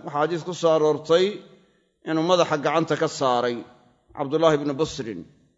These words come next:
Dabeedna wuxuu marka uu ku yidhi Nebigu calayhi salaatu wasalaam,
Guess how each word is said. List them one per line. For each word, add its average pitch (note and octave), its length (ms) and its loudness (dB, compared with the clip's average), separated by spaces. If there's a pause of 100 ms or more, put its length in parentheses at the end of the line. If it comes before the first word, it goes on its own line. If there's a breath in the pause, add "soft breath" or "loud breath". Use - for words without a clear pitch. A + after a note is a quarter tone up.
(540)
Dabeedna D#3 360 4
wuxuu E3+ 400 0
marka E3 320 0
uu D#3+ 80 2
ku F#3+ 180 -4
yidhi E3 160 0
Nebigu D#3+ 280 2
calayhi D#3+ 280 4
salaatu D#3+ 460 2
wasalaam, F3 580 4